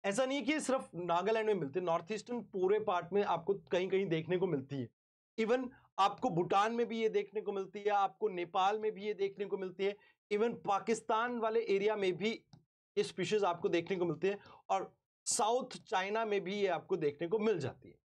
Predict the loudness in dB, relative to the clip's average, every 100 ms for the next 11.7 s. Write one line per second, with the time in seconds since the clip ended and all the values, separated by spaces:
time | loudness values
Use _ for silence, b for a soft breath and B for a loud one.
0 | _ _ _ -2 -2 -4 -12 _ _ _
1 | 2 2 2 0 0 2 2 2 0 0
2 | 0 0 0 0 0 -2 -2 0 0 -4
3 | -14 -16 _ _ _ _ _ _ _ _
4 | -10 -6 -4 -2 -2 -2 -10 _ _ -2
5 | 0 0 0 0 0 2 2 0 -2 -2
6 | 0 0 0 0 0 -2 0 -4 -4 -8
7 | -6 -8 -10 _ _ _ _ _ -6 -6
8 | -8 _ _ _ -6 0 0 2 0 0
9 | -2 0 -2 -2 -4 -4 -6 _ _ _
10 | -8 -8 -8 _ -2 -2 0 -2 -2 -2
11 | -2 0 0 -2 -6 -16